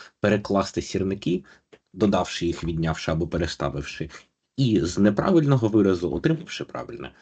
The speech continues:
З цього і витікають усі правила. Нам дозволяється перекладати лише вказану кількість,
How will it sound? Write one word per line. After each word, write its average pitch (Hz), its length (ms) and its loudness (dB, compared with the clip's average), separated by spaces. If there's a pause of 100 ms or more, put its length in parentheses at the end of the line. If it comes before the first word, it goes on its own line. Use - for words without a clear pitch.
(160)
З - 100 -18
цього 170 220 4
і 107 80 6
витікають 107 580 0
усі - 220 -8
правила. 62 420 -10 (760)
Нам 123 220 2
дозволяється 92 840 0 (460)
перекладати 95 640 0
лише 87 280 0
вказану 143 460 -4
кількість, 196 580 -6